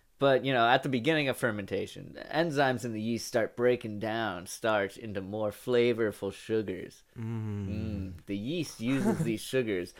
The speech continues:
Speaker 1: as well as sugars already present in the dough, and produces not only carbon dioxide and
Speaker 2: <laughs>
Speaker 1: alcohol, but also a host of flavorful byproducts such as organic acids and amino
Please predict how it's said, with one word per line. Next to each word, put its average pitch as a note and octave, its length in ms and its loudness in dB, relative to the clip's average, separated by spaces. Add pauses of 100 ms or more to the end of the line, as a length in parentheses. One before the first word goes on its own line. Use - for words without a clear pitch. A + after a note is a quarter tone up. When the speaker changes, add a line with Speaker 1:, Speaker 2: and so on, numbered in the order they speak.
(140)
Speaker 1:
as F#3+ 180 2
well A3+ 240 8
as F3 160 6
sugars C3+ 440 4
already D#3+ 440 8
present C#3 540 0
in B2+ 160 0
the G2 80 0
dough, A2+ 460 2 (1000)
and G2 140 -6
produces A#2+ 560 -2
not A2 240 -2
only A#2+ 260 -2
carbon A#2+ 500 -2
dioxide B2+ 440 2 (500)
and G#2+ 100 -6
Speaker 2:
<laughs> - 20 -4
Speaker 1:
alcohol, D#3 680 6 (760)
but B2 200 4
also A#2 580 6 (240)
a F#2+ 40 -8
host C3 420 0
of A2 100 -2
flavorful C3 920 2
byproducts A2 680 4
such - 240 -2
as F#2+ 220 -10
organic F#2 600 -4
acids F#2+ 420 -8
and F#2+ 140 -6
amino F2+ 380 -10